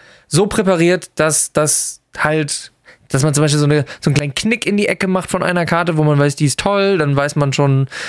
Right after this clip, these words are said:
äh, ne, welche da gerade drankommt und so weiter. Dann nennt man das Quinkelieren, weil man das Quartett zinkt. Zinken,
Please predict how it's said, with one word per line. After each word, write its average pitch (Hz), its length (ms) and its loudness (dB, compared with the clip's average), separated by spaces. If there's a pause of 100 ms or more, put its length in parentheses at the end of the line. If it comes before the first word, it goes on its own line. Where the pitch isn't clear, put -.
(180)
äh, 139 400 2
ne, 170 260 2
welche 143 220 0
da 135 120 2
gerade 131 180 -2
drankommt 175 520 0
und 160 120 2
so 160 80 2
weiter. 160 240 2 (160)
Dann 151 100 0
nennt 190 100 0
man 190 80 0
das 175 140 -4
Quinkelieren, 165 760 0
weil 131 120 0
man 135 420 0
das - 160 -2
Quartett - 580 -4 (420)
zinkt. - 480 -4 (1900)
Zinken, 220 600 -2